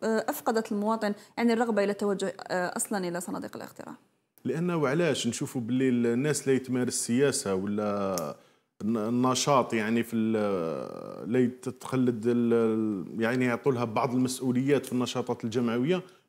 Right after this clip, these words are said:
Speaker 2: نشوفوهم باللي ما عندهمش تكوين، لا
Speaker 1: مهم.
Speaker 2: تكوين سياسي، لا تكوين في النشاط الجمعوي، ولاو يخلطوا ما بين كل النشاطات، نقص ال-، المستوى الدراسي.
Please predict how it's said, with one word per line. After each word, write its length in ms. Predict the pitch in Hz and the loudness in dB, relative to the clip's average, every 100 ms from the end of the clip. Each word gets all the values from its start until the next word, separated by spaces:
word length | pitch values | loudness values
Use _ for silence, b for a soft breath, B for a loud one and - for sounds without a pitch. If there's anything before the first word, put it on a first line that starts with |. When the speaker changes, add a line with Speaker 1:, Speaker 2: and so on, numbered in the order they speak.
| - | -8
Speaker 2:
نشوفوهم 520 | 120 160 - 160 180 | -2 -2 0 0 2
باللي 160 | 131 135 | 0 0
ما 80 | |
عندهمش 340 | 123 120 123 - | 0 0 -2 -2
تكوين، 400 | 107 - 98 139 - | -4 -2 -4 -4 -4
لا 60 | 107 | -2
Speaker 1:
مهم. 140 | 131 | -2
Speaker 2:
تكوين 280 | 139 135 131 | -2 -2 -2
سياسي، 460 | 127 120 104 - | 0 2 2 0
لا 100 | 98 | -2
تكوين 320 | 120 131 - 131 | -2 -4 -6 -4
في 80 | |
النشاط 380 | 131 131 135 127 | -2 -2 -2 -2
الجمعوي، 560 | 117 123 139 123 98 85 - _ _ b b b | -2 0 2 2 2 0 -6 _ _ b b b
ولاو 320 | 113 135 147 143 | 0 4 6 4
يخلطوا 420 | 131 147 139 139 | 2 0 0 2
ما 140 | 143 | 2
بين 440 | 127 139 139 139 135 | 2 0 2 0 0
كل 300 | 156 156 147 | 0 2 4
النشاطات، 800 | 139 143 139 147 135 101 90 - b b | 4 2 2 0 0 0 -2 -6 b b
نقص 320 | 135 139 - | -2 -2 0
ال-، 160 | 143 139 | 2 4
المستوى 640 | 135 131 147 147 151 143 135 | 6 4 4 4 4 4 4
الدراسي. 880 | 127 131 131 120 135 151 143 95 | 4 4 4 6 6 6 4 0